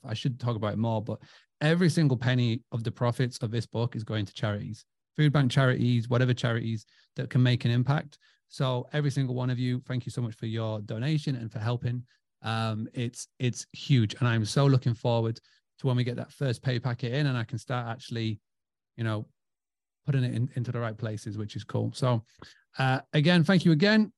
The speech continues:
As always, thank you, thank you, thank you. We'll see you in the new year. So let me do it as we always do it.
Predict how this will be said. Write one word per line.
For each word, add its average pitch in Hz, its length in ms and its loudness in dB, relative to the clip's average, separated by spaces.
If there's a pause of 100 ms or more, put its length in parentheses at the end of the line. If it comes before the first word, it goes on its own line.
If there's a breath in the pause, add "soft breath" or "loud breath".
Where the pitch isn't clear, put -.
(160)
As 135 140 2
always, 175 420 0
thank 151 180 0
you, 123 60 -2
thank 123 160 -2
you, 110 60 -8
thank 131 200 0
you. 135 80 0
We'll 127 140 0
see 170 160 0
you 160 100 2
in 151 100 2
the 143 60 0
new 143 200 0
year. 196 360 -4 (480)
So 147 240 -6
let 151 220 -4
me 147 120 -2 (140)
do 147 160 -2
it 151 160 -2
as 127 120 -12
we 131 100 -8
always 156 280 -2
do 156 180 -6
it. 151 180 -8